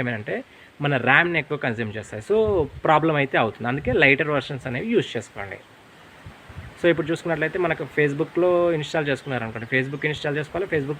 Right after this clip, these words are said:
Messenger కూడా ఇన్‌స్టాల్ చేసుకోవాలి. అది ఎంత లేదనుకున్నా మీరు వాడుతున్న కొద్దీ అది ఒక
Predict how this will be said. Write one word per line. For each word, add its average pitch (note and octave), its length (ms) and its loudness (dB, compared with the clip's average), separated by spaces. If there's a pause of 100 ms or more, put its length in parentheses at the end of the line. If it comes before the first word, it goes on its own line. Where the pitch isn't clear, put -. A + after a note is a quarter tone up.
Messenger C3+ 420 2
కూడా B2+ 160 2
ఇన్‌స్టాల్ A#2 300 -4
చేసుకోవాలి. G#2 300 -8 (360)
అది C3+ 100 6 (180)
ఎంత C#3 220 0
లేదనుకున్నా D#3 480 2
మీరు C3 160 4
వాడుతున్న C#3 400 4
కొద్దీ C#3 200 -2
అది C3 120 4
ఒక B2 80 -2